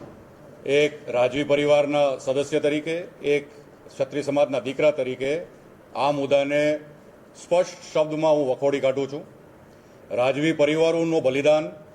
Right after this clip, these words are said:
તપ, ત્યાગ, તપસ્યા આ દેશ માટે અબ-, અદ્ભુત રહ્યો છે.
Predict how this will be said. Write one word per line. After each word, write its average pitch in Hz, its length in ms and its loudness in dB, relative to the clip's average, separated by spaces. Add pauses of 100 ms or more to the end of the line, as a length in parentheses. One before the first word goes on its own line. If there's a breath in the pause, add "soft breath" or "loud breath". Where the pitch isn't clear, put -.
(200)
તપ, 151 160 4 (360)
ત્યાગ, 143 320 2 (100)
તપસ્યા 143 460 0
આ 123 80 0
દેશ 139 320 -2
માટે 139 280 0
અબ-, 113 200 0 (1000)
અદ્ભુત 139 360 0
રહ્યો 120 240 -4
છે. - 220 -18